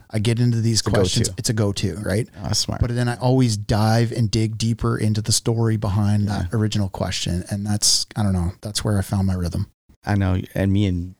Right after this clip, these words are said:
Speaker 2: me and Paul talk about all the time. You know who's really good at that is Jocko does such a good
Speaker 1: <laughs>
Speaker 2: job with it, man.
Speaker 1: He's a
Speaker 2: Like,
Speaker 1: le-, he's a legend.
Speaker 2: it's like, man,
Speaker 1: He's a
Speaker 2: how can,
Speaker 1: legend.
Speaker 2: you know, he's just so natural at it.
Speaker 1: Dude, I, first time I found, okay, so first time I found Jocko was,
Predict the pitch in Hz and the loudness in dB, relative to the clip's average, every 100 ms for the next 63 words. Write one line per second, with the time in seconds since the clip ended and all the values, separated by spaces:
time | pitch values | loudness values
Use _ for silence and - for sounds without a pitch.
0 | - 98 92 98 98 98 92 90 82 - | -2 0 0 0 0 0 0 0 0 0
1 | 95 87 104 110 92 85 - 95 95 85 | 0 2 2 2 0 -4 -6 -2 0 2
2 | 82 85 85 - 85 85 87 - - - | 0 0 0 -2 -2 -2 -6 -6 -4 -4
3 | - - - - 107 - - - - - | -4 -4 -2 -2 -4 -2 -2 -2 -4 -6
4 | - - - - - - - 113 113 95 | -6 -6 -6 -8 -8 -6 -4 -6 -2 -2
5 | 80 87 131 113 95 85 90 90 92 - | -2 -2 -2 -2 -4 -6 -4 -2 0 0
6 | 85 85 - - - - - 147 123 85 | 0 -2 -4 -4 -6 -14 -4 0 2 0
7 | 127 147 170 127 92 104 104 101 - 135 | -2 -2 0 0 2 2 2 2 2 0
8 | 92 90 113 - 87 - - - - _ | 0 2 0 -2 -4 -6 -8 -10 -12 _
9 | _ - 117 98 - 131 127 - 156 165 | _ -4 -2 -2 -2 -2 -2 0 0 2
10 | - 131 135 131 117 120 117 - 104 - | 2 2 4 2 2 0 -2 -2 -2 -4
11 | - _ _ _ - 147 123 131 120 117 | -8 _ _ _ -2 0 2 4 4 4
12 | - 113 104 107 104 113 107 104 104 104 | 2 2 2 2 0 0 2 2 2 0